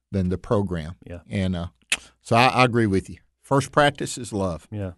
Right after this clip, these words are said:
Speaker 2: Second, building on to that, um, what you wanna do is, is make a list, okay? You wanna list names of people, um, and this can actually be kinda fun.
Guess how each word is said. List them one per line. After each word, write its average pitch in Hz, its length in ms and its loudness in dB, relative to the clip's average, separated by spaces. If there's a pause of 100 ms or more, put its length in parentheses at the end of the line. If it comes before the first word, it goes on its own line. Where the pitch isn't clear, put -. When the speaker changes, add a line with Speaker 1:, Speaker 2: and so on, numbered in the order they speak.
(100)
Speaker 2:
Second, - 500 -2 (460)
building 135 320 6
on 135 200 6
to 120 60 2
that, 101 280 0 (720)
um, 98 360 0 (800)
what 120 260 -2
you 120 60 2
wanna 110 160 4
do 101 200 2
is, 90 300 -4
is 104 180 -4
make 104 220 2
a 90 60 -2
list, 101 640 0 (440)
okay? 98 280 -6
You 104 120 -4
wanna 101 180 -2
list 117 600 2 (680)
names 131 500 6
of 147 120 -2
people, 170 500 -4 (600)
um, 98 400 0 (140)
and 107 440 0
this 131 200 2
can 135 180 2
actually 123 340 4
be 113 160 0
kinda 110 240 -2
fun. 117 520 0